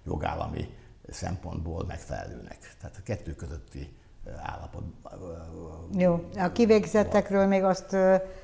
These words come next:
Speaker 2: igen, hogyha akarsz, csak közben
Speaker 1: Jó.
Speaker 2: én meg akarom kérdezni,
Speaker 1: Na,
Speaker 2: hogy
Speaker 1: most nem
Speaker 2: igazából
Speaker 1: értem.
Speaker 2: milyen hátterű emberek voltak? Tehát, hogy van, össz-, fel tudsz állítani három-négy kategóriát, hogy ilyen kis egzisztenciák,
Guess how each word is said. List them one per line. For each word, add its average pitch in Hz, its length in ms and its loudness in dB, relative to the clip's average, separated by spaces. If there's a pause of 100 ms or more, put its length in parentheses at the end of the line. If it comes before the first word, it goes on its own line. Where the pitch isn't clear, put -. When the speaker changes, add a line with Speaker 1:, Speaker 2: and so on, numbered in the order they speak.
(580)
Speaker 2:
igen, 185 320 4
hogyha 185 320 2
akarsz, 185 340 2
csak 180 140 2
közben 185 320 2
Speaker 1:
Jó. 185 60 6
Speaker 2:
én 185 60 4
meg 190 200 2
akarom 160 360 2
kérdezni, 160 520 2
Speaker 1:
Na, 160 60 2
Speaker 2:
hogy 156 140 2
Speaker 1:
most 98 200 -6
nem 104 180 -2
Speaker 2:
igazából 208 520 4
Speaker 1:
értem. 269 140 0
Speaker 2:
milyen 151 200 0
hátterű 143 520 -4 (120)
emberek 147 480 -8
voltak? 147 400 -8 (340)
Tehát, 151 180 4
hogy 170 140 2
van, 190 240 6 (240)
össz-, - 300 -4
fel 185 200 6
tudsz 220 240 -4
állítani 196 460 4
három-négy 175 580 2
kategóriát, 160 1000 2
hogy 156 200 -2
ilyen 147 260 0
kis - 240 -6
egzisztenciák, 156 1200 -2